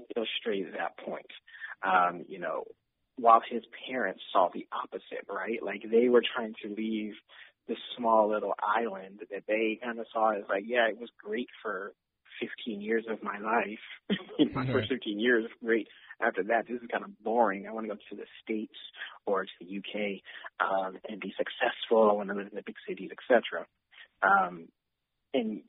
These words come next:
Speaker 1: you see this kid who reluctantly goes, "Yes, you're right." But there, i-, there are advantages to growing up in that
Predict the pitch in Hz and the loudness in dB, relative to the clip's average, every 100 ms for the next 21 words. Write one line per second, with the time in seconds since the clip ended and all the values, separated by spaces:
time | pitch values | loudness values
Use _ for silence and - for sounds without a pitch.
0 | - _ 120 117 135 120 - 143 - 143 | -20 _ -6 2 2 2 -4 -4 2 4
1 | 135 180 - 90 - - 87 92 - 85 | 4 2 0 -8 -8 -16 -16 -16 -16 -16
2 | 82 - 107 113 - - - _ - 120 | -14 -6 -2 -2 -4 -18 -20 _ -10 -2
3 | 113 107 - _ - - 127 123 127 117 | 0 0 -6 _ -12 2 2 2 -6 -6
4 | 110 113 - 123 120 - 220 - - - | -2 -2 -2 -4 -6 -6 -6 -6 -16 -16
5 | - - - - - - - - 180 | -12 -10 -8 -10 -12 -12 -14 -10 -6